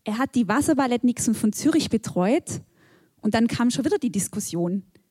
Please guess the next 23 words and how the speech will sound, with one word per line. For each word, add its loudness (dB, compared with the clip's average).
Was -4
genau 4
machen 2
eigentlich 2
so 2
Synchronschwimmerinnen, 2
damit -2
sie -10
synchron 0
abspringen, 2
sich -10
drehen 0
zeitgleich -4
und 4
wieder 4
eintauchen 0
ins -10
Wasser? -10
Meine 0
Antwort 0
ist -4
klar, 0
hm, -2